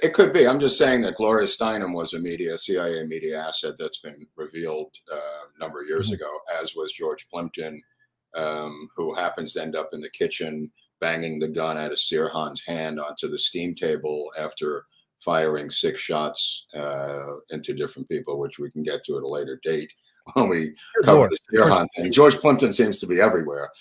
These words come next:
Speaker 2: All
Speaker 1: Hey.
Speaker 2: roads lead to a Kennedy, don't
Speaker 1: Right.
Speaker 2: they?
Speaker 1: Yeah, eventually they do. I mean, now,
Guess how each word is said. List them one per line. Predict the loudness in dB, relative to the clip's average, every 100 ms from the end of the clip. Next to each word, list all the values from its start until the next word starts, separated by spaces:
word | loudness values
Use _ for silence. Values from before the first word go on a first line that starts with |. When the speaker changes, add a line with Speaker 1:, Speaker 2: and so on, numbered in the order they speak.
| _ 8
Speaker 2:
All | 10
Speaker 1:
Hey. | 10
Speaker 2:
roads | 10 10 8 2
lead | 2 4
to | 6 6
a | 6
Kennedy, | 6 4 4 2 -4 _ _ _ -16 -16 -6 4
don't | 8
Speaker 1:
Right. | 8 8
Speaker 2:
they? | 0 _ _
Speaker 1:
Yeah, | 4 6 6
eventually | 6 8 8 4 0
they | 0 -2
do. | -2 -4 -4 _ -10 -6
I | -4
mean, | -2 -2
now, | 0 -2 -4